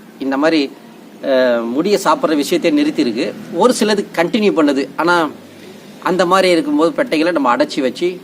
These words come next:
கைமறி போட்டு தான் ப்ரீட் பண்றது. So, எல்லா பெட்டையும் இந்த மாதிரி இருக்காதுன்னு நம்ம சொல்ல முடியாது.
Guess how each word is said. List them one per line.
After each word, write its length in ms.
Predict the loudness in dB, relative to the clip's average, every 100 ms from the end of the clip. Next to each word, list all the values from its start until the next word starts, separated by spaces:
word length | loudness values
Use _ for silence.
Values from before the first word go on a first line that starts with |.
| -6
கைமறி 380 | 0 2 2 0
போட்டு 200 | -2 -4
தான் 220 | -2 -2
ப்ரீட் 160 | 0 -2
பண்றது. 340 | -2 -6 -4
So, 180 | -4 -2
எல்லா 300 | 0 0 -2
பெட்டையும் 480 | -2 -2 0 2 2
இந்த 200 | 2 2
மாதிரி 320 | 2 2 2
இருக்காதுன்னு 420 | 2 0 0 -2
நம்ம 140 | -2 -4
சொல்ல 200 | -6 -6
முடியாது. 400 | -4 -4 -4